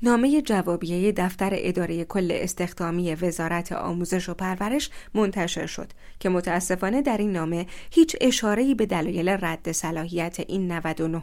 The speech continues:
نفر معترض به نتایج کمیسیون‌های پزشکی نشده بود. کمیسیونی که با حضور کارشناس سازمان بهزیستی تشکیل شد،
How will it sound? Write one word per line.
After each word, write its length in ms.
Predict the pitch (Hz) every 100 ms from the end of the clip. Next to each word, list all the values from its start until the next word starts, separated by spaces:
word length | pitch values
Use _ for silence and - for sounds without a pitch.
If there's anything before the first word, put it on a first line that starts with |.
| -
نفر 320 | 165 165 190 - - - -
معترض 580 | 190 - 190 185 277 285 - -
به 80 | 220
نتایج 560 | 202 180 170 170 165
کمیسیون‌های 760 | 185 185 175 170 175 170 175 170
پزشکی 520 | - 180 185 185 302
نشده 480 | 294 233 214 - 131
بود. 260 | - - - - - - - -
کمیسیونی 560 | - 196 185 - 180 185
که 120 | 226
با 140 | 208
حضور 380 | 196 190 165 185
کارشناس 640 | 185 175 165 - 160 165
سازمان 480 | 180 180 165 170 160
بهزیستی 560 | 165 170 156 175 - 180
تشکیل 500 | 180 170 - 180 170
شد، 280 | - 254